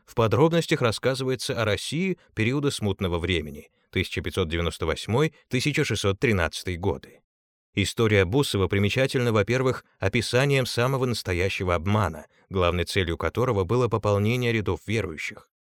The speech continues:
и, во-вторых, тем, что повествует не просто об останках святого, а именно о нетленных мощах. Князь Дмитрий,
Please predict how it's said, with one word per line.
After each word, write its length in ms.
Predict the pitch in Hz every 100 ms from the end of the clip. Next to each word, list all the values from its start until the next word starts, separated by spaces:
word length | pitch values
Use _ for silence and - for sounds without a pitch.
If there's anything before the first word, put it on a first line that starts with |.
| _
и, 140 | 101
во-вторых, 460 | 113 120 123 127 160
тем, 240 | - 156
что 180 | 160 156
повествует 640 | 127 110 107 - 135 131 117
не 80 |
просто 440 | 107 135 165 - 95
об 100 | 90
останках 480 | 87 95 82 76 -
святого, 540 | 92 - 104 76 78 _ _
а 140 | 82
именно 360 | 87 127 156 165
о 100 | -
нетленных 580 | 120 104 95 87 85 82
мощах. 600 | 90 85 - 85 - - _ _ _ _ _ _ _ _ _ _
Князь 360 | 113 139 156 120
Дмитрий, 760 | 120 139 185 - 78 78 -